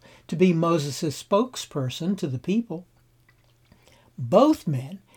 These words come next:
had been near Moses' side at every critical juncture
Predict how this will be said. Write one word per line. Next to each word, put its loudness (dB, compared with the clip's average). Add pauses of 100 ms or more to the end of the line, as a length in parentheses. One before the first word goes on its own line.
(160)
had -2
been 0
near 2
Moses' 0
side -2
at -6
every 0
critical -2
juncture -2